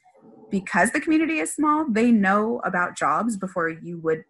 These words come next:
possibly know about jobs. So I worked in pain management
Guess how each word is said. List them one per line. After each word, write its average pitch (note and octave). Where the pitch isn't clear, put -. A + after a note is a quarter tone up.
possibly F3+
know -
about -
jobs. -
So F3
I G3
worked G3+
in F#3+
pain G3
management E3